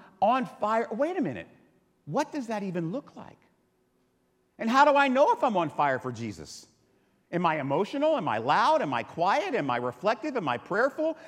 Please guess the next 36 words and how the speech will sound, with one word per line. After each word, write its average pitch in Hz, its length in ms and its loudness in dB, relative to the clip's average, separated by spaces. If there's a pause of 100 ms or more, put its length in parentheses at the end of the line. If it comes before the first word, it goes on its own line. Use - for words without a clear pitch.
(140)
Am 151 120 -2
I 131 80 2
sharing 240 440 2
my 262 140 -2
faith? 269 320 0
Am 170 100 -4
I 135 120 -2
not 247 240 0
sharing 254 240 -2
my 254 100 -2
faith? 262 260 0
Am 196 100 -2
I - 60 2
giving 214 260 -2
a 196 40 -4
lot 175 160 0
of 175 80 -2
money? 262 340 -2 (240)
What 262 180 4
does 294 120 0
it 269 80 -2
look 285 240 -2
like? 110 300 -2 (1040)
The 240 160 0
idea 294 400 4
behind 277 480 2
it 262 100 0
is 254 160 0
that - 440 0
being 311 280 4
on 247 180 2
fire 247 640 2 (680)
has 208 240 2
nothing 240 680 0 (220)
to 196 80 0
do 165 520 0